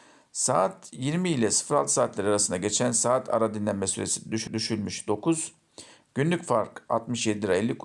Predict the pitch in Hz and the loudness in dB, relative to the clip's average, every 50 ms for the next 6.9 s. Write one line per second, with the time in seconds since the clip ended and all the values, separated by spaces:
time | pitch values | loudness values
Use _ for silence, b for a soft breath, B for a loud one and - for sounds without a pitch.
0 | - - - 127 135 147 147 - 165 170 165 - - - - _ _ _ _ _ | -6 -4 -2 -2 -2 -2 -2 0 0 2 2 0 -4 -8 -12 _ _ _ _ _
1 | _ _ _ _ b b b b b b b b b b b b b b _ _ | _ _ _ _ b b b b b b b b b b b b b b _ _
2 | _ _ _ _ - 127 151 185 196 208 214 - - 139 120 113 - - - 131 | _ _ _ _ 2 4 4 4 2 0 -2 0 2 2 2 2 0 0 0 0
3 | 143 156 156 143 - 139 - 113 110 110 - - 110 113 120 - 127 117 101 110 | 2 4 2 2 2 2 0 0 0 0 0 0 0 0 0 0 -2 0 0 0
4 | 104 104 104 101 101 95 95 92 87 - 107 113 113 - 135 127 - - - 113 | -2 0 0 -2 -2 -2 0 -2 -2 0 0 -2 -2 -2 -2 -4 -2 -4 -4 -8
5 | - - 117 107 - - - 87 98 101 - - 151 - - - 156 165 160 - | -4 -2 -2 -2 0 0 2 2 2 0 -2 -6 -8 -6 -2 -2 0 0 -2 -2
6 | - - - - 107 123 147 185 202 208 208 - 185 180 185 - - - | -6 -8 -10 -6 -2 -2 0 0 0 0 0 0 0 0 0 -2 -8 -16